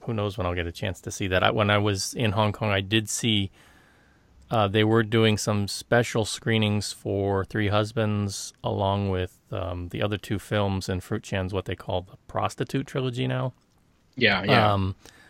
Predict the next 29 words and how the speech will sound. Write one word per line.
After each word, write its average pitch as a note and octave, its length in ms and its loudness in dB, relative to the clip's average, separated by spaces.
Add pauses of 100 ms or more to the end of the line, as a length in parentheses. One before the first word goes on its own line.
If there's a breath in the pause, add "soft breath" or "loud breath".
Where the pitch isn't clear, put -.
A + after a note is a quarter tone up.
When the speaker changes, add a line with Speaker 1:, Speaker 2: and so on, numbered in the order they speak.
(140 soft breath)
Speaker 1:
but A#2 160 4
those A#2 280 8
were, G2+ 440 6
you A2 120 0
know, F2+ 140 0
those F#2+ 240 -2
were, F#2 220 -2 (840 soft breath)
uh, G2+ 260 2
I G#2 120 4
think, G2+ 360 2
happening, F#2+ 480 2
like, F2 300 -4
at G2 160 -4
the G2 160 -2
end F#2+ 180 0
of F2 220 -6
this G2 240 -2
month F#2 420 2
or F2 400 -2
the F2 60 -10
beginning F#2+ 340 -2
of F2 80 -4
next F#2 300 0
month. F#2 280 -4
So F#2 360 -8 (100)
there F#2+ 120 -6
was, F2+ 160 -8
you G2 180 -6
know, F#2 140 -10